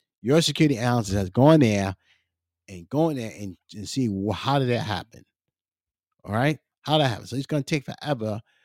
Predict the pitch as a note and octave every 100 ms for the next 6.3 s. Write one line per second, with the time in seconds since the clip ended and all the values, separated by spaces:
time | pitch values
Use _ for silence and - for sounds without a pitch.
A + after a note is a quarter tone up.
0 | _ - B2 B2 A#2 A#2+ G2+ C3+ B2 B2+
1 | A2+ - _ _ _ _ _ _ _ -
2 | - A#2+ C3 - _ - G#2+ A2 B2+ B2+
3 | - _ _ _ _ _ _ A2 A2+ A#2
4 | A2 A2+ A#2 A#2 A#2 A2+ B2 B2 A#2+ A#2+
5 | - _ _ _ _ - A#2+ A#2 A2+ A#2
6 | A#2+ A#2